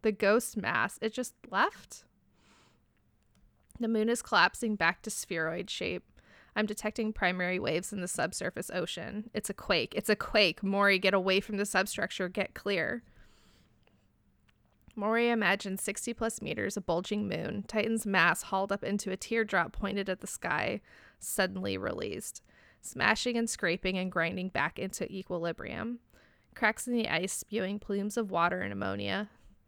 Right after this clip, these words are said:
Continent-sized shelves slamming and rebounding and caving like bergs. The whole vast inner ocean sloshing back into its shape. "The swarmers," he says, and he jettisons his buoyancy tanks.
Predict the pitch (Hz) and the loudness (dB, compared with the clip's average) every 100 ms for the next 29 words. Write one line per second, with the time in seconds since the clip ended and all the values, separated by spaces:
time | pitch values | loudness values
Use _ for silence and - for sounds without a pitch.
0 | - - 208 208 208 - 180 - 202 - | -10 2 2 2 -2 -4 -4 -4 -2 -4
1 | - 196 196 196 - 202 190 190 208 196 | -4 -2 -2 -2 -2 -2 0 -2 -2 -2
2 | 185 - 180 190 196 196 196 196 - - | -4 -2 -2 -2 -4 -4 -4 -6 -12 -8
3 | 196 98 101 107 110 113 - 107 - - | -4 -2 -2 -4 -8 -6 -4 -4 -6 -10
4 | - - 220 - - _ _ _ _ _ | -10 -10 -10 -10 -12 _ _ _ _ _
5 | 214 208 202 202 185 165 185 - 196 190 | -4 0 2 2 2 4 2 0 -6 -4
6 | - 185 - 202 - - 170 208 202 - | -4 -4 -4 -6 -2 0 0 -2 -6 -6
7 | 170 185 - 110 - - 90 - - - | -6 -8 -6 -6 -6 -6 -6 -8 -10 -20
8 | - - _ _ _ _ - _ _ _ | -20 -20 _ _ _ _ -20 _ _ _
9 | _ _ 220 - 208 208 233 202 180 - | _ _ -2 -2 2 2 4 2 -2 -6
10 | 185 185 180 196 - - 202 190 190 165 | -4 -4 0 -2 -2 -4 -2 -2 0 0
11 | 170 - 202 208 196 - 165 180 - - | 0 -2 -4 -6 -6 -2 -2 -2 -6 -8
12 | 202 - 226 226 - | -10 -8 -8 -10 -16